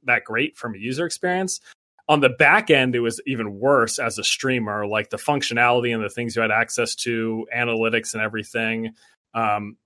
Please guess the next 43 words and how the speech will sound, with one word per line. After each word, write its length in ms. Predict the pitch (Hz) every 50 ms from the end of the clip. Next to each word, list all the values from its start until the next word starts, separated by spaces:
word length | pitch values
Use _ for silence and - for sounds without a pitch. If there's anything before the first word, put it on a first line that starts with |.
| _ -
it 140 | - - -
just 260 | - 147 - - 101
wasn't 420 | 98 101 127 160 156 170 156 123 117
great. 380 | - 127 139 135 135 135 139 -
I 80 | 110 117
don't, 140 | 120 131 120 120
I 40 |
believe 400 | 123 117 131 135 143 151 135 -
the 80 | - 123
bit 240 | 117 - 135 143 143 -
rate, 300 | 143 139 143 147 - _ -
the 60 | 143
max 260 | 127 123 127 131 - -
bit 200 | - 131 - -
rate 180 | 151 143 147 147
was 220 | 135 120 110 - - -
low 380 | 113 113 120 123 127 127 127
enough 280 | 127 123 131 131 127 -
to 80 | - 117
be, 220 | 101 - 117 117
like, 380 | 113 110 110 107 107 - _ _ _ _ _ _ _ _ _ _
annoying 680 | 131 113 110 110 110 113 120 120 123 127 127 131 131 120
'cause 200 | 123 120 107 107 -
from 260 | - - - 113 110
what 100 | 113 110
I 60 | 110
was 180 | 110 104 95 107
used 220 | 110 110 - -
to 160 | 123 117 107
on 120 | 101 98 95
Twitch. 480 | - - 135 123 123 120 - - - - - - - _ _ _ _ _ _
Um, 480 | 110 117 110 104 104 104 104 101 107 _ _ _ - _ _ _ _ _ _ _
and 460 | 147 151 151 147 147 143 143 139 127 - - - _ _
then 240 | 139 135 185 226 254
also 400 | 220 170 196 247 254 - - 185
the 120 | 147 139
viewership 560 | 131 110 147 208 254 220 - - - 135 - -
was 140 | 123 120 -
just 220 | - 127 - -
a 40 | 117
mess 360 | 110 110 127 147 165 151 -
because 400 | - 123 120 - 123 117 107 - -
basically 880 | - - 143 175 196 - - 214 - - 143 139 131 123 123 - -